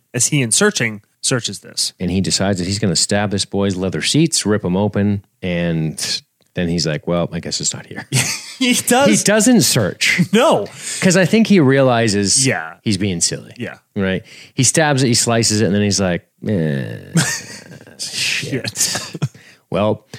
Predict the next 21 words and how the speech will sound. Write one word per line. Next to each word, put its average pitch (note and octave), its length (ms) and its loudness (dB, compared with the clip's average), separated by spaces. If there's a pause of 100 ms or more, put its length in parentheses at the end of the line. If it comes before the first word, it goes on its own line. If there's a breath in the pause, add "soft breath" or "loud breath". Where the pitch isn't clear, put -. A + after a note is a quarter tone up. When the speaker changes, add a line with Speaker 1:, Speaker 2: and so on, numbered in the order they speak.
(520 loud breath)
Speaker 2:
put C#3+ 180 0
that C3 180 2
on A#2+ 160 2
the G2+ 80 2
bill F#2 500 0
with G2+ 180 2
the G#2+ 60 0
forensics G2+ 480 2
Speaker 1:
<laughs> G3 140 2
Speaker 2:
team F#3 180 -2
Speaker 1:
Yeah. F3+ 280 4
Speaker 2:
that F2+ 120 0
we F#2 100 -2
called E2+ 320 -4
out. E2 280 -2
Speaker 1:
Right D#3 220 2
on C#3+ 120 0
the C#3 80 -2
taxpayer A#2 580 -4
bill. G2 240 -8
Speaker 2:
Mm. A2 320 0